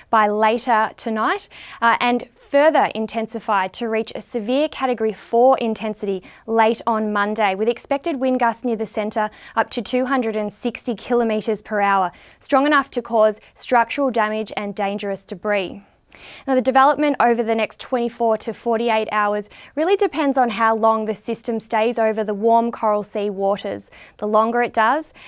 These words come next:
the greater the chance of further intensification. But at this stage, we expect a coastal crossing most likely between Townsville and Proserpine on Tuesday morning,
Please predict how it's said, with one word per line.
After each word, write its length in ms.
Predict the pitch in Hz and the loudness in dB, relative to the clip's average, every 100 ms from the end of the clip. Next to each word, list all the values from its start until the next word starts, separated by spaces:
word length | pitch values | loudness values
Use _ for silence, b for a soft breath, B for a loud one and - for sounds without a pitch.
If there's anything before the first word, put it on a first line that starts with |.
| B | B
the 80 | 226 | -6
greater 320 | 220 247 269 | 0 2 2
the 80 | 240 | 0
chance 460 | 233 220 202 202 - | -4 -6 -6 -8 -6
of 220 | 202 190 | -6 -6
further 360 | - 202 196 196 | -6 -6 -4 -6
intensification. 1080 | 196 202 196 190 202 - 185 185 202 185 - B B | -8 -10 -12 -14 -16 -8 -8 -6 -8 -10 -14 B B
But 100 | 277 | 0
at 60 | 269 | 0
this 140 | 285 | 0
stage, 400 | - 294 269 285 - B | 2 4 4 2 -4 B
we 80 | 254 | -2
expect 320 | 247 285 285 | 0 0 0
a 60 | 277 | -2
coastal 440 | - 254 254 262 | 0 0 2 0
crossing 460 | 247 247 240 269 247 | 0 0 0 0 0
most 260 | 233 233 240 | 0 -2 0
likely 500 | 233 233 254 226 226 B B - | 2 2 0 -2 -4 B B -2
between 460 | 254 - 240 233 | -2 0 -2 0
Townsville 560 | 233 262 262 262 262 220 | -2 0 0 2 0 0
and 100 | 220 | -2
Proserpine 680 | - 240 240 226 233 214 214 B B | -2 -2 -2 -6 -4 -4 -6 B B
on 200 | 269 311 | -2 0
Tuesday 540 | 302 285 277 262 254 240 | -2 -2 -2 0 0 0
morning, 440 | 240 262 339 370 | 0 0 -2 -4